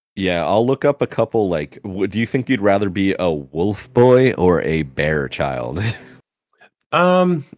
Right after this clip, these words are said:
Speaker 2: if I'm going melee, I typically try to be higher D P S. If I had to, um, if I had to guess, I'd say wolf would probably be, like, faster and more agile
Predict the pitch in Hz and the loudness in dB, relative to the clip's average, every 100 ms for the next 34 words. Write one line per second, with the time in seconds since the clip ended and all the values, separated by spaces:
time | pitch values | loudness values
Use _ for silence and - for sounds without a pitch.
0 | - 139 135 117 127 151 104 90 92 104 | -2 -2 0 0 0 0 -2 -4 -4 -2
1 | 107 104 104 - - - _ _ _ _ | 0 0 -2 -8 -20 -20 _ _ _ _
2 | _ _ 110 98 95 - 113 104 101 104 | _ _ -4 -4 -6 -6 -4 -4 -4 -6
3 | - 104 98 92 87 95 95 92 90 90 | -6 -4 -4 -6 -8 -6 -4 -4 -4 -6
4 | - - 95 92 90 98 92 90 90 92 | -10 -4 -2 -2 -6 -10 -8 -8 -6 -6
5 | 95 90 87 95 92 92 90 90 87 - | -10 -8 -6 -6 -6 -6 -6 -6 -6 -6
6 | 87 85 85 85 _ _ _ _ 101 98 | -8 -8 -10 -18 _ _ _ _ -12 -6
7 | 92 90 - 90 87 95 - 90 87 90 | -6 -6 -4 -4 -4 -8 -6 -8 -6 -8
8 | 92 101 - 98 98 92 92 90 87 - | -6 -10 -6 -4 -4 -6 -6 -6 -8 -8
9 | 98 90 90 - 95 95 90 95 90 90 | -6 -4 -8 -10 -8 -8 -8 -10 -8 -8
10 | 95 87 92 92 92 92 | -6 -4 -2 -2 -2 -4